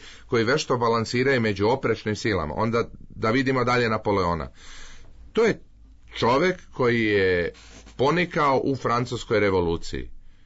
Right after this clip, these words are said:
Revolucija mu je omogućila da sa dvadeset četiri godine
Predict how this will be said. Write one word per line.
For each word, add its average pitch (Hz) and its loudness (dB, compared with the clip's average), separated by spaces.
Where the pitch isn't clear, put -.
Revolucija 110 2
mu 156 0
je 139 2
omogućila 120 0
da 104 0
sa 92 -4
dvadeset 113 -2
četiri 110 -2
godine 107 0